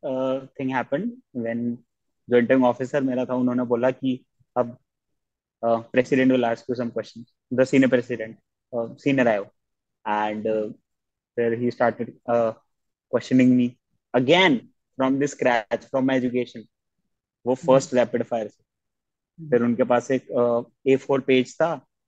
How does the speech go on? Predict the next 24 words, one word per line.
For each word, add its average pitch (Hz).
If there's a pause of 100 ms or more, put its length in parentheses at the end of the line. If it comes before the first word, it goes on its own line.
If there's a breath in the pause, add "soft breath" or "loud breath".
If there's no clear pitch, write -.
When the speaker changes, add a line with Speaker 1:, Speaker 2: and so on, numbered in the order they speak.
(360)
Speaker 1:
और 104
Speaker 2:
हम्म। 151
Speaker 1:
उसमें 123
एक 117
पेंसिल 120
से 139
वो 127
कुछ 123
लिख 117
रहे 117
थे। 110 (540)
And 110
he 123
asked 117
me, 120
"Okay, 117
you 117
studied 117
this, 113 (240)
why 113
physics, 113
why 117
this 117 (100)
subject? 110